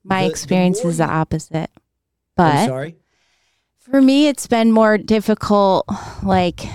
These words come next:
Speaker 1: doing, like, living that in one place. But
Speaker 2: Well, I meant the research is more difficult to do on the road.
Speaker 1: Oh.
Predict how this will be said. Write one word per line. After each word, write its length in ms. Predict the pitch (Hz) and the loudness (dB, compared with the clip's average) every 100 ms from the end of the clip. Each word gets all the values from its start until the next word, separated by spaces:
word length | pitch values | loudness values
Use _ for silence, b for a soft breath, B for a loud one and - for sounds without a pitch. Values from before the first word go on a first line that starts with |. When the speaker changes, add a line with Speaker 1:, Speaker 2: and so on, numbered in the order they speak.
| B B B B | B B B B
Speaker 1:
doing, 260 | - 196 196 - - | -20 -14 -12 -14 -14
like, 140 | 180 165 - _ _ - - | -10 -10 -14 _ _ -20 -6
living 360 | 202 202 202 190 | -4 -2 -2 -2
that 360 | 175 170 - | -2 -4 -6
in 120 | 175 170 | -6 -4
one 240 | 165 165 | -4 -6
place. 680 | - 175 151 156 170 - _ _ _ _ - - _ _ _ - - _ _ _ | -10 -8 -6 -8 -10 -16 _ _ _ _ -20 -20 _ _ _ -20 -20 _ _ _
But 240 | 147 139 139 | -6 -4 -4
Speaker 2:
Well, 100 | 202 | -6
I 80 | 185 | -4
meant 200 | 220 156 | -6 -4
the 80 | 160 | -4
research 680 | 156 220 165 165 131 - | -2 -2 -4 -6 -8 -10
is 300 | 139 120 107 | -10 -10 -8
more 180 | 120 117 | -8 -8
difficult 540 | 113 104 101 104 95 | -10 -14 -14 -12 -14
to 100 | - | -14
do 300 | 98 101 98 98 | -14 -12 -12 -10
on 160 | 104 95 | -10 -10
the 100 | 90 | -12
road. 340 | 87 73 67 - - - - _ | -12 -12 -14 -16 -18 -20 -20 _
Speaker 1:
Oh. 300 | - - - | -2 2 2